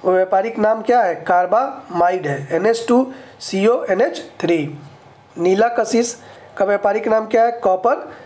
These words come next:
सल्फेट है। नीला कशिश का व्यापारिक नाम क्या है? कॉपर सल्फेट है।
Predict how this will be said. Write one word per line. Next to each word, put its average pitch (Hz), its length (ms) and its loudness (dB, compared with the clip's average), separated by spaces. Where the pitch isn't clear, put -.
सल्फेट 185 560 0
है। 151 120 0
नीला 180 300 0
कशिश 226 360 -2
का 226 120 0
व्यापारिक 214 380 0
नाम 226 180 0
क्या 247 160 2
है? 190 120 0
कॉपर 190 500 0
सल्फेट 185 520 0
है। 151 180 -2